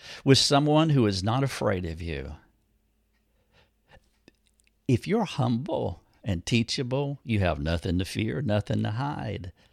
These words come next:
And if you share this with someone who is afraid to tell you the truth, well, you probably have your answer. If you're unwilling to share this with someone, you probably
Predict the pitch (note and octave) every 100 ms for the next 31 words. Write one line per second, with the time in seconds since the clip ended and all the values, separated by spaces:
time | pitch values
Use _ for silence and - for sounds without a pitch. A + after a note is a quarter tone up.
0 | - - - C3 B2 B2+ - D#3+ F#3 E3+
1 | A2+ - F#2+ - - F#2 - C3+ A#2 A#2
2 | G#2 F#2+ F2+ - - F3+ D#3+ A#2 G#2 -
3 | C3+ A#2+ G#2+ E2 F2 - - E3+ G2+ G#2+
4 | - A#2+ G#2+ C3+ - C#3+ D#3+ F#3+ F#3 F3
5 | - F#3+ E3+ F3 F3 D#3+ F3 E3+ - -
6 | G#2+ A#2 _ _ _ - - - C3 D3+
7 | D3+ D#3+ B2 C3+ G#3 F#3+ B2+ - G#2+ G2
8 | G2 - C#3+ - G#2+ G2+ G#2 D#3 C#3+ F#3+
9 | - - C#3 E3+ F#3 F3+ F#3+